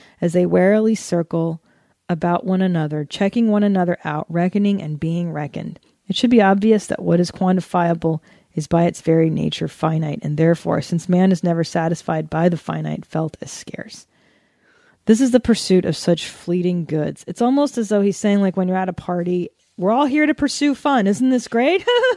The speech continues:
<laughs> Everything, everything's useful. Everything's fun. And you're never really participating. And that is very isolating as well. All right. So in psychology, too, there's a few things. There's, uh, there's, uh,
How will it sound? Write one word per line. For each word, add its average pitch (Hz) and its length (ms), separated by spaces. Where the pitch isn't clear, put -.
<laughs> - 460
Everything, 359 420
everything's 277 500
useful. 240 460
Everything's 190 580
fun. 165 340
And 160 120
you're 175 100
never 160 300
really 156 420
participating. - 920
And 165 140
that 160 160
is 156 140
very - 340
isolating - 580
as - 140
well. 156 220
All 254 80
right. 180 180
So 240 120
in 277 80
psychology, 254 580
too, 214 240
there's 196 200
a 180 60
few 196 280
things. 170 380
There's, 170 380
uh, 170 480
there's, 185 340
uh, 175 480